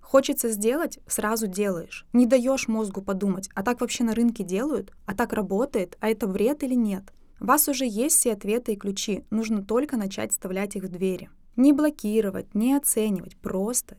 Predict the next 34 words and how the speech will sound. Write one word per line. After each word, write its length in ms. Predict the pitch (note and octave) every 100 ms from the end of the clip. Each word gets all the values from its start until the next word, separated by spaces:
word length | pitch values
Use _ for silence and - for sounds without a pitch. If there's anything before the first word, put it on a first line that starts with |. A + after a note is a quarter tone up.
| -
делать. 480 | E3+ F#3+ E3 E3+ -
И 80 | F3
делать 400 | F3 G#3+ C#4 A3
это 180 | - D#3+
в 80 |
азарте, 600 | F#3+ F3+ F#3+ F#3 F#3+ -
в 120 | - -
потоке, 520 | G3+ - G#3 G3 -
как 160 | F#3
будто 260 | F#3 B3 A#3
ты 240 | G3 A3+
играешь 460 | G3+ G3 G#3+ G#3+ -
в 100 | F#3
игру. 320 | F#3 G3 E3+ - _ -
Так 220 | C4+ D4
рождаются 580 | B3 G3 G3+ B3+ B3 F#3+
успешные 560 | F#3 - A3 A#3+ A3+ G3
креативные 640 | F#3+ F#3+ A3+ A3 G3 F#3
идеи, 360 | E3+ F#3+ D#3+ -
и 80 | G3
так 320 | A3 A#3+ -
появляется 640 | F#3+ F3+ F#3 A#3+ B3 -
аутентичность. 1040 | - G3 F#3+ G3 F#3 - G3 - E3 D#3 - -
Самые 480 | - - C4+ D#4+ B3
гениальные 600 | F#3 G3 A3 B3 A#3 G3
проекты 640 | G3 F#3+ F#3+ C4+ - G3 G3 -
всегда 640 | - A3 G#3+ G3 G#3 A3
рождаются 600 | F#3+ D#3+ F#3 G3+ G3+ G3
из 140 | F3+
интуиции 580 | F#3+ F#3 F#3+ B3 - G#3+
и 160 | G3+ -
чёткого 440 | - G3+ - F#3+
слушания 500 | F#3+ G3 G3 F#3+ F3+
себя. 420 | - F#3 E3+ D#3